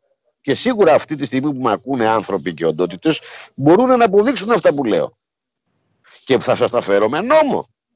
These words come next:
Τα οποία είναι παγκόσμια και επιστοποιημένα σε κάθε χώρα. Τι άλλο να σας δείξω; Άρα,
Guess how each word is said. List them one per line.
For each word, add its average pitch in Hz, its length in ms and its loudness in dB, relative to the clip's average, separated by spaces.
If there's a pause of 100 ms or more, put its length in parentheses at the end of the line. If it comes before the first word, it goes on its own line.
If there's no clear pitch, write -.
(420)
Τα 139 240 4
οποία 120 220 2
είναι 135 140 0
παγκόσμια 190 440 2
και 151 100 -6
επιστοποιημένα 131 600 -4
σε 151 140 -2
κάθε 165 220 2
χώρα. 196 300 2
Τι 240 140 -2
άλλο 233 140 0
να 180 60 -2
σας 135 160 -6
δείξω; - 280 -20
Άρα, 117 560 0